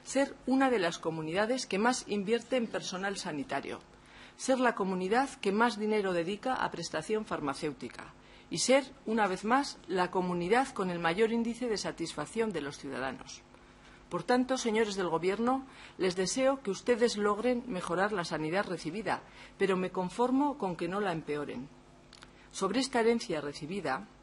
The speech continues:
será sobre la que al final de su mandato serán evaluados. Ya se lo voy adelantando.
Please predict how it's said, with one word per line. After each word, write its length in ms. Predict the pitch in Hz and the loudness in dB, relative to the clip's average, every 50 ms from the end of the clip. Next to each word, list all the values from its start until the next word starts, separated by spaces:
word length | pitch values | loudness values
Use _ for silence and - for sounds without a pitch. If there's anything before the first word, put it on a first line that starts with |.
| - - - - - | -20 -20 -20 -16 -12
será 360 | - - 190 175 220 247 254 | -4 -2 0 4 4 4 4
sobre 340 | - - 202 170 165 165 165 | 4 2 0 0 2 0 0
la 180 | 156 151 151 | 0 0 -2
que 100 | - 156 | -2 -2
al 140 | 147 147 139 | -2 -2 -4
final 480 | - - - 156 147 165 190 208 208 180 | -6 -6 -6 -6 -2 0 0 0 0 -2
de 80 | 156 | -2
su 160 | 151 - 202 | -4 -4 -4
mandato 520 | 190 170 151 156 156 170 175 - 156 139 208 | -2 -2 -2 0 -2 -2 -2 -4 -6 -8 -8
serán 380 | - - - 165 185 208 214 - - - - | -8 -6 -4 -2 -2 -2 -4 -8 -14 -12 -8
evaluados. 680 | 160 151 143 135 135 143 143 131 - - - - - - - - - - - - | -6 -4 -4 -4 -4 -4 -4 -4 -6 -8 -12 -16 -18 -20 -20 -20 -20 -20 -18 -6
Ya 200 | - 165 185 214 | -4 -2 -2 -2
se 160 | 208 - 185 165 | -4 -6 -4 -4
lo 100 | 151 151 | -4 -2
voy 140 | 170 175 | -4 -4
adelantando. 600 | 151 131 107 117 147 143 - 147 156 147 - - | -4 -4 -4 -6 -8 -8 -10 -10 -10 -10 -12 -12